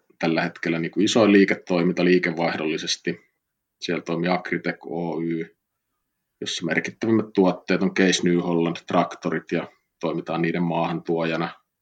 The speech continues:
Agritech tuo myös maahan monenlaisia työkoneita, mitä kiinnitetään traktorin eteen tai taakse.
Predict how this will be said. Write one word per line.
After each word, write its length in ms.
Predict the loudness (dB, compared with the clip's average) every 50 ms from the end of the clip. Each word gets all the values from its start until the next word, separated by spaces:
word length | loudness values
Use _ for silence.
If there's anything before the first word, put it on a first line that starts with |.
| _ _ _ _ _ -2
Agritech 440 | -2 -2 0 0 0 0 0 0 2
tuo 200 | 4 4 6 6
myös 220 | 6 4 2 2
maahan 400 | 4 4 6 6 6 4 2 0 -2 -4 -14 -18 -20 -20 -20 _ _ _ _ _
monenlaisia 600 | -4 0 0 2 2 2 2 2 2 2 2 0 0 -4 _ _ -20 -2 4
työkoneita, 640 | 6 8 8 8 6 6 6 8 8 8 6 6 4
mitä 180 | 2 2 0 0
kiinnitetään 640 | 2 4 4 6 4 4 0 -2 0 0 0 2
traktorin 540 | 2 4 2 2 2 0 -2 0 2 2 2
eteen 380 | 0 0 -2 0 0 0 0 0
tai 280 | 0 0 0 0 -2 -6 -12 _ _ _ _ _ _ _ _
taakse. 540 | 0 2 2 2 2 0 -2 -6 -6 -6 -8